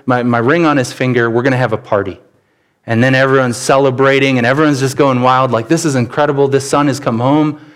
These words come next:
And the older brother comes, comes near to that party, and he goes, "What is happening here?"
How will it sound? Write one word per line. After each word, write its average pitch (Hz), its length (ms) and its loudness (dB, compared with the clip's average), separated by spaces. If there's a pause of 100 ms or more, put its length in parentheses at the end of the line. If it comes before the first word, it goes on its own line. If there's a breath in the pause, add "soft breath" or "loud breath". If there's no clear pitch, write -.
(480 loud breath)
And 113 100 0
the 113 60 4
older 147 220 2
brother 147 280 2
comes, 143 400 -2 (280)
comes 135 240 -2
near 120 220 0
to 117 100 -4
that 107 220 -2
party, 104 260 -2
and 101 80 -4
he 101 80 -4
goes, 101 200 -2
"What 113 480 -2
is 110 180 -8
happening 92 420 -6
here?" 85 240 -14